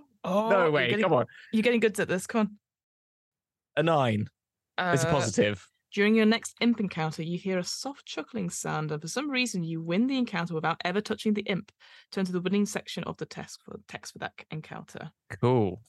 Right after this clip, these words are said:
Speaker 1: Hope
Speaker 2: Right.
Speaker 1: you make a
Speaker 2: Now
Speaker 1: note
Speaker 2: let's
Speaker 1: of all
Speaker 2: get
Speaker 1: those <laughs> things. That,
Speaker 2: Yeah.
Speaker 1: so you've got, you've got a
Speaker 2: Under-
Speaker 1: lot coming up, and you've not had a battle yet, so that's pretty good.
Speaker 2: A six. Oh, start over.
Speaker 1: <gasps> No.
Speaker 2: I did so well.
Speaker 1: You were doing so well. All right, start to the back of the t-, chart.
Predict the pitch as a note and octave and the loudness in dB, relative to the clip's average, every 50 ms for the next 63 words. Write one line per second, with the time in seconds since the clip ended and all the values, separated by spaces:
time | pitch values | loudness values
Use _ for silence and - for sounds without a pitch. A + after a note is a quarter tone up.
0 | _ G2+ G2 G2 G#2 G3+ G3+ G3+ G3+ G3 F#3+ F#3 F#3+ - F3+ F#3 F3+ E3+ F3+ F3 | _ 0 2 2 2 2 2 2 2 4 4 4 2 2 2 2 4 4 4 4
1 | F3 - - F#3+ G#3+ B3+ - G#3+ G#3 - - - - B2+ A2 G#2+ G2+ G2+ G#3+ G#3+ | 4 2 2 0 0 2 4 4 4 4 4 2 2 2 4 4 4 4 4 2
2 | - - - B3 B3+ B3 G3 D3+ E3+ F#3 B3 C4 G3 - G3+ F#3+ F#3+ F#3 F3 D#3+ | 2 2 2 2 2 2 2 2 4 4 2 2 2 0 0 0 0 0 0 0
3 | E3 F#3 E3 F#3 E3 D#3+ D#3+ F3+ G3+ G#3 - F3 D#3+ D3+ - E3 E3+ - - - | 0 2 2 2 2 0 0 -2 -2 -2 -4 -6 -6 -6 -6 -8 -8 -10 -12 -12
4 | - - - - - D#3+ - - D2+ D2+ - - _ _ _ _ - A#2 - - | -10 -10 -10 -12 -12 -10 -8 -8 -8 -8 -10 -12 _ _ _ _ -2 0 0 0
5 | - - - - - - - - - E3 C#3 G#2+ - - - - - - - - | 0 0 0 0 0 0 0 2 4 4 4 4 2 -2 -6 -6 -6 -6 -6 -8
6 | - _ _ _ - B2 A#2+ A#2 A2+ A2 G#2+ G#2+ G#2+ G#2 G#2 G2+ F#2 F#2 - - | -12 _ _ _ 0 2 4 6 6 6 4 4 2 2 2 0 -2 -4 -6 -6
7 | - - - - - D#3+ D#3+ D#3+ D#3+ D#3 D3 - - - C#3+ D#3+ E3+ F3 F#3 F3+ | -6 -6 -4 -2 -2 0 2 4 4 4 4 4 2 0 2 4 4 6 6 6
8 | F3 - - - C3 C3 C#3 D3 B2+ B2+ D#4+ E4 E4 E4 D#4+ E4 E4 E4 E4 D#4 | 6 4 4 2 4 4 4 4 2 2 0 0 2 2 2 2 0 -2 -4 -6
9 | G#3+ C4+ D#4 F4+ F4+ F4+ F4+ F4 F4 E4+ E4+ E4+ E4 E4 E4 D#4+ D#4+ D#4+ F4 D4+ | -4 0 4 4 6 6 6 6 6 6 6 6 6 6 6 4 4 4 2 2
10 | D4 - C#4 B3 A#3 B3+ C#4+ D4+ D4+ D4 D4 C#4+ G#3+ F3+ A3 G#3+ G#3+ G#3+ A3+ A#3 | 4 4 6 6 8 8 8 8 6 6 6 6 4 4 2 2 2 4 4 4
11 | A#3 - A#3+ A#3 A#3+ A3+ - F#3 G3+ G#3 G3 G#3 - - G#3+ G3 G#3 A3 G#3 G#3+ | 4 4 4 4 4 4 4 4 2 2 0 -2 -2 -2 -2 -2 -2 -2 -2 -2
12 | G#3+ A3+ A3 G#3+ - G#3+ G3+ - - - - A3+ G#3 G3 | 0 0 -2 -2 -2 -6 -8 -10 -10 -8 -6 -4 -4 -4